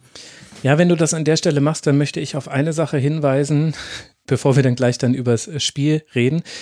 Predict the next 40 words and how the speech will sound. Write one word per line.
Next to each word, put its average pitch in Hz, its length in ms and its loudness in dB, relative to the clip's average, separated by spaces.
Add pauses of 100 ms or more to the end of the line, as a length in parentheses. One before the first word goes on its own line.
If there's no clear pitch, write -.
(160)
Es - 140 0
ist 196 160 2
nur 175 100 6
ein 147 140 2
Einzelartikel 170 640 -2
und 139 120 -2
ich 123 120 -4
hoffe, 156 180 0
ich 151 160 -8
gehe 139 160 0
da 135 140 2
keiner 123 320 2
Panikmache 143 720 -2
auf 135 160 -6
dem 123 160 2
Leim, 120 420 2
aber 156 580 2 (680)
die 135 80 2
Badische 156 420 2
Zeitung 135 380 0
hat 120 120 0
am 117 120 0
Wochenende 127 400 0
berichtet 135 420 -2
über 123 300 -2
einen 117 240 2
Fall 139 340 2
von 139 180 0
einem 120 200 0
Krankenpfleger, 147 720 0
der 123 100 0
sich 120 160 -6
im 117 100 0
März 120 300 -2
mit, 131 220 2
äh, 135 200 -2
covid 131 300 2
neunzehn 123 380 0
angesteckt 143 640 -2
hat - 220 0